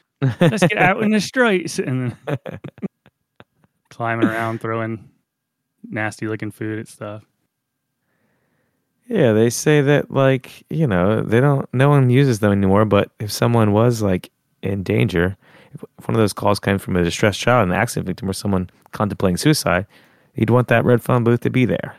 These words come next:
Speaker 2: in a time of great need.
Speaker 1: That's true. But what if, what if you're, uh, in distress and you'd call nine nine nine and it's like, "Please put in a, a, a pence"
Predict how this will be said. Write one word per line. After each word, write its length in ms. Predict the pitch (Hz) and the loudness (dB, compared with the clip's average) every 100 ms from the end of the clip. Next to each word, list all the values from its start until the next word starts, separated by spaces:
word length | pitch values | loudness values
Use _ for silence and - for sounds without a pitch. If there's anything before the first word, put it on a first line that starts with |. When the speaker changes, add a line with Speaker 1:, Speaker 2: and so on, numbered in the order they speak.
| _ | _
Speaker 2:
in 120 | - | -12
a 60 | 90 | -12
time 300 | - 101 98 | -8 -6 -6
of 60 | 87 | -4
great 200 | 95 - | -4 -4
need. 240 | 90 87 - _ _ _ _ _ _ _ _ | -6 -10 -14 _ _ _ _ _ _ _ _
Speaker 1:
That's 180 | 208 220 | -4 -4
true. 340 | - 185 110 - _ _ _ _ _ _ 143 | -4 -4 -4 -8 _ _ _ _ _ _ 0
But 120 | 143 | 4
what 140 | 160 | 4
if, 180 | 160 - | 4 0
what 200 | 147 147 | -2 0
if 140 | 147 | 2
you're, 600 | 147 139 135 131 127 123 | 2 2 2 0 -2 -4
uh, 280 | 117 113 113 | -4 -4 -4
in 180 | 117 113 | -6 -8
distress 600 | 107 - 120 113 - - _ _ _ _ _ _ _ - | -10 -8 -6 -6 -8 -18 _ _ _ _ _ _ _ -4
and 240 | 123 120 | -2 -2
you'd 120 | 113 | -6
call 200 | - 117 | -6 -6
nine 260 | 113 113 113 | -4 -6 -6
nine 200 | 113 110 | -6 -8
nine 260 | 110 113 | -6 -6
and 80 | 107 | -8
it's 140 | 107 - | -10 -8
like, 200 | 113 107 - | -8 -10 -14
"Please 280 | - 117 110 | -12 -10 -10
put 200 | - 113 | -12 -10
in 160 | 110 | -8
a, 140 | 107 95 _ _ _ _ _ _ _ _ _ _ _ _ - | -10 -12 _ _ _ _ _ _ _ _ _ _ _ _ -14
a, 140 | 107 107 _ _ _ - | -14 -14 _ _ _ -16
a 120 | 117 | -16
pence" 640 | - 131 113 113 - - | -12 -8 -8 -8 -10 -12